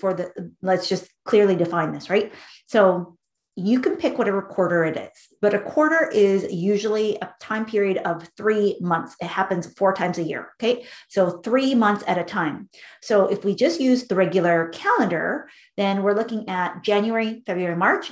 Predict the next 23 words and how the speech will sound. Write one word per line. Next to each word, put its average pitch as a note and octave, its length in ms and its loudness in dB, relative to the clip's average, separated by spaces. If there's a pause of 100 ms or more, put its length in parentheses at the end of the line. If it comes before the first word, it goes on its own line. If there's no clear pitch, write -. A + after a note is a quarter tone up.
is F3+ 160 -8
quarter G3+ 360 2
one. E3+ 340 0 (1300)
April, G3+ 320 4
May, F3 180 0
June A#3 480 4
is F3 100 -8
quarter G3 300 -4
two. G3 340 0 (300)
<laughs> E4 500 -6
July, G#3+ 460 4
August, G#3 380 2
September C4 520 4
is A3 240 -2
quarter F#3+ 240 -4
three. C4+ 480 -8
And F#3+ 180 0
then F#3+ 460 2 (840)
October, A#3+ 640 2
November, F3+ 640 -4
December E3+ 680 -2
are E3+ 260 -4
quarter E3 480 0